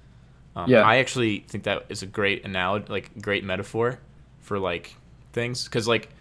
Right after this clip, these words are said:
Speaker 1: okay, so if you're, like, something bad happens to you and your body's in good shape, it's a lot easier to shake it off, okay? But, like, I think that, like, kind of in your, like, there's only so many things you can, like, work on at a, at a, at a time. And so, like,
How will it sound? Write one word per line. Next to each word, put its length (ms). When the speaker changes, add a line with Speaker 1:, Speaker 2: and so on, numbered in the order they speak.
Speaker 1:
okay, 160
so 160
if 160
you're, 460
like, 120
something 260
bad 280
happens 380
to 120
you 320
and 140
your 80
body's 340
in 100
good 180
shape, 400
it's 200
a 40
lot 220
easier 240
to 60
shake 300
it 60
off, 260
okay? 300
But, 240
like, 280
I 160
think 220
that, 140
like, 140
kind 180
of 100
in 140
your, 160
like, 260
there's 160
only 140
so 200
many 140
things 340
you 80
can, 140
like, 160
work 320
on 280
at 120
a, 140
at 80
a, 180
at 80
a 40
time. 400
And 140
so, 160
like, 300